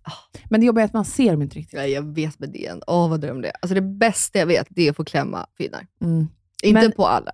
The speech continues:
Speaker 2: jag
Speaker 1: Bara
Speaker 2: vågar inte vara så här manisk på sommaren.
Speaker 1: Nej.
Speaker 2: För att jag klämmer ju så hårt så det blir såna här blod.
Speaker 1: Ja, självklart. Det gör jag med.
Speaker 2: Alltså då ser det som stora sår
Speaker 1: <laughs> Ja.
Speaker 2: typ. Det kan man inte gå runt med.
Speaker 1: Nej.
Speaker 2: Ja, så det är min, eh, röva då. Att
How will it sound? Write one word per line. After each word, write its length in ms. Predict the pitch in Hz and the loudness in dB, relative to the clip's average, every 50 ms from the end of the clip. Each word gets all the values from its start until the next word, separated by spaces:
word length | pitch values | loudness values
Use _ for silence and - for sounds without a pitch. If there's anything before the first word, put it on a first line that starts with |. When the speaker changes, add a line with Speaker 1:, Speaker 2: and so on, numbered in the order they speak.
| - | 0
Speaker 2:
jag 180 | - 226 226 220 | 2 4 4 4
Speaker 1:
Bara 80 | 247 | 4
Speaker 2:
vågar 280 | 262 254 233 226 226 254 | 4 4 4 4 4 2
inte 240 | 247 220 165 - 160 | 2 2 0 -2 0
vara 160 | 160 156 156 | 2 2 2
så 120 | - - | 2 2
här 80 | 151 151 | 0 2
manisk 500 | 151 151 147 147 143 147 - - - - | 2 2 2 2 0 -2 -4 -8 -8 -2
på 100 | - 190 | -2 -2
sommaren. 560 | - - 202 185 190 180 160 - 71 - - _ | 2 2 0 0 0 -2 -2 -2 -6 -8 -12 _
Speaker 1:
Nej. 220 | - 165 165 165 160 | -12 -10 -8 -4 -2
Speaker 2:
För 40 | 185 | 0
att 40 | 185 | 0
jag 120 | 190 175 | 0 0
klämmer 200 | - 220 202 196 185 | 0 0 0 0 0
ju 40 | |
så 80 | - 180 | 0 -2
hårt 120 | 165 - | -2 -2
så 60 | - 165 | -2 -2
det 60 | 165 | -2
blir 220 | 170 175 170 165 | 2 2 2 2
såna 180 | 160 - - 156 | 2 0 -2 -2
här 80 | 151 | 0
blod. 540 | 151 151 175 190 185 165 156 147 147 139 139 160 | 0 0 2 2 2 2 2 2 0 0 2 2
Speaker 1:
Ja, 260 | 165 139 139 131 123 | 2 2 2 0 -2
självklart. 440 | - - 143 113 - - 143 - - | -4 -8 -10 -8 -8 -8 -10 -8 -6
Det 80 | - 147 | -4 -4
gör 80 | 139 | -2
jag 100 | 135 120 | -2 -2
med. 100 | 131 185 185 | -2 -2 0
Speaker 2:
Alltså 200 | 165 175 196 190 | 2 2 2 2
då 60 | 175 | 2
ser 140 | 175 165 202 | 0 0 2
det 60 | 175 185 | 2 2
som 100 | 185 156 | 2 2
stora 200 | - 175 156 156 | 2 2 2 2
sår 360 | - - - - 135 - - | 0 -2 -2 0 0 0 2
Speaker 1:
<laughs> 0 | |
Ja. 180 | 247 233 233 233 | 2 2 2 2
Speaker 2:
typ. 80 | - _ - - - | 0 _ -6 -6 -2
Det 240 | - 427 427 381 294 - | 2 4 4 4 2 0
kan 100 | - 170 | -2 -4
man 100 | 156 131 | -4 -4
inte 100 | 110 - | -4 -6
gå 80 | - 107 | -12 -14
runt 180 | - - - - | -14 -14 -14 -14
med. 100 | - - - _ _ _ _ _ _ _ | -14 -14 -16 _ _ _ _ _ _ _
Speaker 1:
Nej. 280 | - 214 208 214 220 214 - - - - - _ - | -4 -2 0 0 0 -2 -6 -12 -20 -20 -14 _ -2
Speaker 2:
Ja, 120 | - - - | -2 -2 0
så 100 | - 277 | 0 0
det 140 | 240 247 226 | 2 2 2
är 40 | 185 | 2
min, 280 | 165 160 156 156 156 | 2 0 0 0 0
eh, 160 | 156 160 - - - | -2 -2 -2 0 2
röva 340 | 202 202 180 156 - - | 4 4 4 4 2 0
då. 60 | - - | -4 -6
Att 100 | - | -8